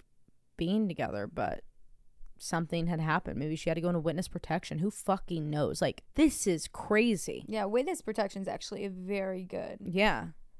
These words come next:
Speaker 2: theory.
Speaker 1: Because, like,
Speaker 2: Yeah.
Speaker 1: there's no footprints anywhere at all in this entire house, and she's potentially struggling with someone. No one saw or heard anything other than her shouting and, like, saying
Speaker 2: Right.
Speaker 1: something in an authoritarian voice.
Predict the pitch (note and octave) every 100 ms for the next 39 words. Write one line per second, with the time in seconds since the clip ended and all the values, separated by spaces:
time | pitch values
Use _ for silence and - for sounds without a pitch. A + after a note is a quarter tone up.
0 | - - - - - - - - G3+ G3
1 | F3 D#3+ - - - - - F#3+ G#3+ G#3
2 | E3+ F#3 G3 C#4 - E4 - - G#3+ G3
3 | G3+ - - - F3 G3+ B3+ D4+ E4+ G4
4 | - - - - G3+ G#3+ G3 D3+ D#3+ F#3
5 | G3+ G3+ G3+ G3+ F3+ F#3 D#3 D#3 E3+ G3
6 | - G3+ - - E3 G#3 G#3 G3+ F3+ -
7 | - D#3 F3 G#3 A3+ - B3 C4 C4+ C#4
8 | G3+ A3+ C#4 B3 G#3+ - G3+ A3 F3 D#3+
9 | G3+ G#3 F3+ G3+ - G3 F#3 F#3 F#3 F3
10 | F3 - C#3+ D3+ F#3+ G#3 E3 D#3+ - D#3+
11 | E3 G3+ F3+ F#3 E3 D#3+ - C3 E3 D3+
12 | - E3 F3 D#3+ D#3+ C#3+ D3+ D#3+ D#3+ C#3+
13 | A2 A3 -